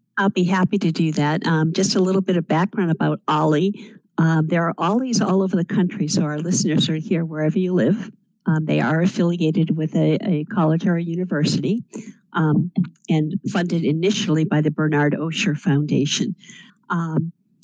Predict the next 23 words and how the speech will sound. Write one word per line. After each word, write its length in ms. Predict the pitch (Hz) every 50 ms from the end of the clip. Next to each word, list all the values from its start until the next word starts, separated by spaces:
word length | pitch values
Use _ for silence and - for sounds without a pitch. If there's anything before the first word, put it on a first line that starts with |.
| - - _ _
we 220 | - 190 220 220 202
are 80 | 185
based 380 | 175 - 165 175 180 - - 214
here 320 | - 190 175 170 165 160
right 300 | 156 156 151 147 156 151 -
in 320 | - 165 156 151 156 156 -
at 240 | - 160 151 147 -
the 80 | - 160
Kingston 480 | - - 190 175 - - - 135 156
campus, 680 | 151 - - 139 - 147 - - 165 165 - - - - - -
and 420 | - 175 170 165 165 165 165 175 - - - _ _ _ _ _ -
I 140 | - 175 185
think, 380 | - - 233 254 269 - - - -
um, 360 | 190 180 175 175 170 175 - -
it's 160 | 185 - -
for 140 | - 208 - -
age 300 | 190 190 196 - - 190
fifty 480 | - - 208 214 - - 226 220 - -
and 120 | 214 208 208
older. 340 | - 165 156 156 156 - 165
It's 160 | 175 - -
a 40 | 165
membership 520 | 165 160 160 160 160 175 180 - - 180